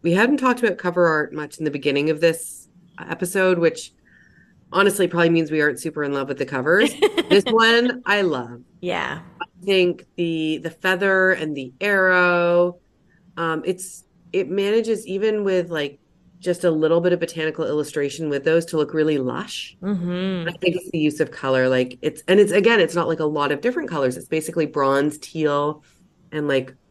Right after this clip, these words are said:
Speaker 1: red, purple.
Speaker 2: Yeah.
Speaker 1: But it's enough to make this really gorgeous cover.
Speaker 2: Totally agree.
Speaker 1: So here we are. Uh, who said true love is a myth?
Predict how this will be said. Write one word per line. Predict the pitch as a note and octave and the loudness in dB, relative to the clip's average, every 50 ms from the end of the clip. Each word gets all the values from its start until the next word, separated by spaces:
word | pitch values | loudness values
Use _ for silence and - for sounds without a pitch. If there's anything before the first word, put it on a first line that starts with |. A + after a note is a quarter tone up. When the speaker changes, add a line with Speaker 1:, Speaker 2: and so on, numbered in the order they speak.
| _ _ _ | _ _ _
Speaker 1:
red, | - D3+ D3 D3+ D3+ D3+ D3+ D3 C#3 C3+ C3+ C3+ C#3 D3 C#3 _ _ _ _ _ _ | -14 -12 -12 -10 -4 0 0 2 2 2 2 0 0 -2 -6 _ _ _ _ _ _
purple. | - - F#3 F#3+ F#3 F4+ A4 B4 C5 C5 - - _ _ _ - | -4 -2 -2 -2 0 2 2 4 2 2 0 -8 _ _ _ -8
Speaker 2:
Yeah. | F3 E3+ G3 A3 G3 - - - - - - - - - _ _ _ _ | -4 -2 -2 -2 -4 -6 -14 -20 -20 -20 -20 -20 -20 -20 _ _ _ _
Speaker 1:
But | - F#3+ | 2 2
it's | F#3+ F3+ F#3+ | 2 4 2
enough | F#3+ F#3+ F3+ F#3+ G3+ F#3+ | 2 4 4 2 2 0
to | - A3 | -2 0
make | G3 E3+ D#3 - | 0 0 0 -2
this | F3 D#3+ - | -6 -6 -4
really | D#3+ D#3+ D3+ D3+ D3 | -2 -2 0 0 0
gorgeous | D3 D3 C#3 C3+ C3+ C#3 - | -2 -2 -4 -4 -6 -8 -14
cover. | - - C3+ B2+ - - - - _ _ _ _ _ _ | -12 -12 -10 -10 -10 -12 -12 -14 _ _ _ _ _ _
Speaker 2:
Totally | - - - G#3 G3+ F#3+ F3 F#3 E3+ D#3+ | -10 -4 -2 -2 -2 -2 -2 -4 -4 -4
agree. | D#3+ D#3+ E3 D3 C#3+ - D#3 - - - - - _ _ - _ - _ _ _ _ _ _ _ _ _ _ _ _ _ _ _ _ _ _ - - _ | -4 -6 -8 -12 -10 -12 -12 -12 -16 -20 -20 -20 _ _ -20 _ -20 _ _ _ _ _ _ _ _ _ _ _ _ _ _ _ _ _ _ -20 -20 _
Speaker 1:
So | - - - F3+ | -12 -4 -2 -2
here | E3+ - - F3+ F#3+ G3 | -2 -2 0 2 4 4
we | G3+ G#3+ G3 F3 | 6 6 6 6
are. | D3+ C#3 C3+ B2 A#2+ B2 A#2+ B2 B2+ C#3 E3 G#3 C#4+ F4+ - _ _ _ _ _ _ _ _ - _ - _ - | 4 2 0 0 -2 -6 -8 -8 -8 -6 -6 -6 -8 -8 -12 _ _ _ _ _ _ _ _ -20 _ -18 _ -2
Uh, | D#3+ E3 D#3+ D#3 D3+ C#3+ C#3 C3+ C3 B2+ B2+ - - - _ _ _ _ _ _ - - | 0 2 4 4 4 2 2 0 -2 -4 -8 -10 -14 -20 _ _ _ _ _ _ -18 -6
who | - - B3 C4 | 2 4 6 6
said | B3+ B3+ - - A3 F#3+ F3 F3 | 6 6 2 2 2 2 2 0
true | - - - F#3 F3 E3+ | -2 -8 -2 0 0 2
love | D#3+ D#3 D3+ D3 C3+ B2+ B2 - - _ _ _ _ _ _ _ _ - | 2 2 0 0 0 -2 -4 -8 -14 _ _ _ _ _ _ _ _ -4
is | D#3 C#3+ | -2 0
a | D3 C3+ | 0 0
myth? | C3 C3 B2+ A#2+ A#2+ - _ _ | 2 2 0 -2 -6 -14 _ _